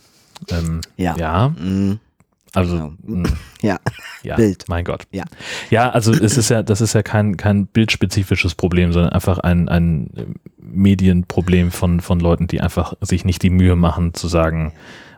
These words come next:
Speaker 1: was wäre denn die korrekte Schreibweise, die niemanden irgendwie
Speaker 2: Ja.
Speaker 1: verletzt oder
Speaker 2: Ja.
Speaker 1: ausgrenzt.
Speaker 2: Ja.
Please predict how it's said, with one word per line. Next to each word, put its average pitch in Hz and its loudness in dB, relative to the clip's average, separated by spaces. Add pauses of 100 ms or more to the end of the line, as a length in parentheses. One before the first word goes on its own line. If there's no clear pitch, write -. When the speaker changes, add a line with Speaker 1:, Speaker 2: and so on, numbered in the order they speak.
Speaker 1:
was - -2
wäre 92 4
denn 85 2
die 82 2
korrekte 90 0 (100)
Schreibweise, 80 0
die 80 -2
niemanden 87 2
irgendwie 78 -6 (300)
Speaker 2:
Ja. 92 0
Speaker 1:
verletzt 78 -6 (220)
oder - -4
Speaker 2:
Ja. 82 -6 (300)
Speaker 1:
ausgrenzt. - -6 (100)
Speaker 2:
Ja. 87 -4